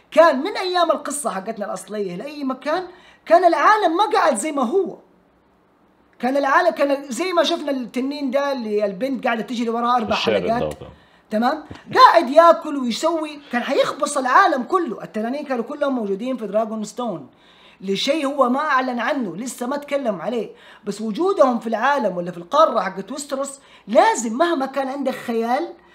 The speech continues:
Speaker 1: وهذا اللي دائمًا أنا يعني بن-، بنعيد وتزيد فيه، وأنت أظنك قلته في يوم من الأيام، إنه يكون عندك خيال في زي إنه، زي دائمًا الكلمة اللي نسمعها من الناس:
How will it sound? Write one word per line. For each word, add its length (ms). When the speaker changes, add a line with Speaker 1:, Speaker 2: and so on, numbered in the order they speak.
Speaker 1:
وهذا 280
اللي 140
دائمًا 400
أنا 300
يعني 280
بن-، 300
بنعيد 380
وتزيد 320
فيه، 140
وأنت 220
أظنك 420
قلته 240
في 100
يوم 140
من 100
الأيام، 520
إنه 180
يكون 260
عندك 300
خيال 540
في 400
زي 200
إنه، 280
زي 400
دائمًا 360
الكلمة 280
اللي 120
نسمعها 400
من 100
الناس: 320